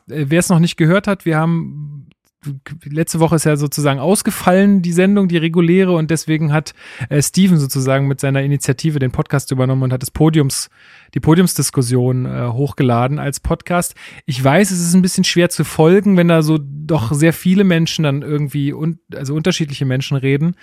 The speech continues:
Ähm, dann weiß man aber nicht genau, wer sagt jetzt was. Also das Problem hatte ich auch ein bisschen. Ähm, und wer da jetzt gesagt hat, „Oh, das, das, das, da kann ich dem irgendwie nicht folgen“, das Ganze gibt's auch auf YouTube. Ich, äh, verlinke euch das auch nochmal. Also da kann man dann auch sehen, wer was sagt und ist dann vielleicht ein bisschen einfacher,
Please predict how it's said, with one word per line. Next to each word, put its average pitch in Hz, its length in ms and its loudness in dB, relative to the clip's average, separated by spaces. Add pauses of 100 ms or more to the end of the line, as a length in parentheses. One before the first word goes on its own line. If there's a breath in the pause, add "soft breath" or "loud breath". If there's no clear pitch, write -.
(420 loud breath)
Ähm, 135 580 2
dann 139 140 0
weiß 143 160 0
man 170 60 4
aber 143 140 4
nicht 156 120 0
genau, 147 360 2
wer 139 140 4
sagt 139 260 0
jetzt 131 180 -2
was. 147 240 0
Also 135 220 -4
das 131 180 -10
Problem 143 320 -2
hatte 135 200 -4
ich - 60 -10
auch 170 140 -2
ein 175 100 2
bisschen. 156 400 -2 (320 loud breath)
Ähm, 143 540 0
und 135 220 -6
wer 143 240 4
da 151 160 4
jetzt 156 220 0
gesagt 147 260 -4
hat, 151 100 -4
„Oh, 147 180 -2
das, 143 240 -6
das, - 220 -8
das, - 240 -8 (100)
da 135 100 -6
kann 147 180 -6
ich 143 100 -6
dem 147 180 -2
irgendwie 143 240 -2
nicht 139 140 -4
folgen“, 156 300 0
das 151 140 -2
Ganze 165 260 2
gibt's 175 180 0
auch 170 100 0
auf 135 120 -2
YouTube. 135 500 2
Ich, 135 240 -10
äh, 147 100 -6
verlinke 165 380 0
euch 170 80 0
das 170 140 -2
auch 170 80 0
nochmal. 165 440 2 (300 loud breath)
Also 143 240 -2
da 139 160 0
kann 151 220 -4
man 151 140 0
dann 135 100 -8
auch 131 100 -6
sehen, 135 480 4
wer 127 220 4
was 120 180 0
sagt 127 300 0
und 123 60 0
ist 123 120 -2
dann 131 120 0
vielleicht - 320 -2
ein 123 60 -4
bisschen - 280 0
einfacher, 117 640 -2